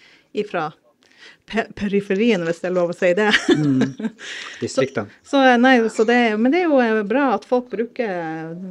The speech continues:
Speaker 1: den muligheten med å nye personstemmer og slengere til å påvirke hvem som skal sitte i kommunestyret.
Speaker 2: Vi skal forlate det lokale valget litt grann, og,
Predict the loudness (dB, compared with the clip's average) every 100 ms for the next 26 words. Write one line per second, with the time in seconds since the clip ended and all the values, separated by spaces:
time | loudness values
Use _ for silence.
0 | -12 -6 -2 2 2 2 0 -4 -6 -6
1 | -6 -6 -4 -4 -6 -10 -18 _ _ -2
2 | -2 -2 -4 -6 -4 -4 -2 -4 -4 -6
3 | -6 -6 -8 -12 -8 -4 -2 0 0 -2
4 | -4 -6 -2 -2 -2 -8 -6 -4 -4 -8
5 | -12 -10 -10 -10 -8 -8 -8 -10 -10 -18
6 | _ -20 -20 _ -20 -8 -2 2 4 8
7 | 8 6 4 4 2 4 6 6 6 2
8 | 2 -2 -2 -2 -2 -4 -4